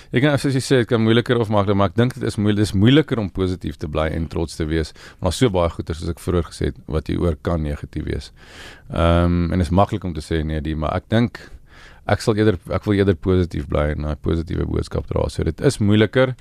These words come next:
Ehm, en soos jy sê, aan een, een hand is dit dalk half makliker met alles wat aangaan, ehm, om, jy weet,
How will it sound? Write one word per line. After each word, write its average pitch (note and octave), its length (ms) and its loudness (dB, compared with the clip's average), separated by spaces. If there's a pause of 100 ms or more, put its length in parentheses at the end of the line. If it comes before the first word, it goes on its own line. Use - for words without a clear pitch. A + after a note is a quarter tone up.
(400)
Ehm, G2 560 0
en C#3 120 2
soos C#3+ 120 0
jy C#3+ 80 4
sê, C#3 340 4
aan D3 120 2
een, C3+ 280 -2
een D3 80 0
hand C3 200 2
is A#2 80 -6
dit A#2+ 100 -4
dalk A2 340 2 (220)
half G#2 220 -6
makliker G2 420 0
met F2 140 -6
alles F#2+ 180 2
wat F#2 160 -4
aangaan, F2 540 0 (500)
ehm, F2 480 2
om, G2 500 2
jy E2+ 80 -4
weet, F2 300 -2